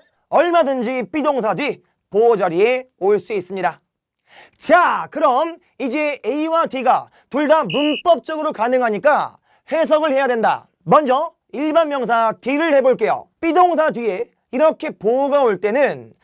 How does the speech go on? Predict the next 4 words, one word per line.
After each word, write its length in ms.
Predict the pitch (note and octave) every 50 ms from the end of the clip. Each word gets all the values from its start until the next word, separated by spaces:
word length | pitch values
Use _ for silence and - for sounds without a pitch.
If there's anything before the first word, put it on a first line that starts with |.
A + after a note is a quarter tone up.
| _ _ -
뭐뭐이다 1300 | E3 F#3 G3 C4 D#4+ F4 F4+ E4 D#4+ _ _ - A3 B3+ G#3+ C#4 B3 A3 F#3+ E3 C#3+ C3+ B2 A#2+ A#2 A#2 B2
라고 300 | E3+ A3+ B3+ C4 D4 B3+
해석하시면 800 | C4+ C4+ C#4 B3+ - A3+ G#3 - G3 A3+ C#4 D4+ D4+ D4 B3 F#3
됩니다. 440 | G3 G#3 G#3 F#3+ D#3+ C3+ - -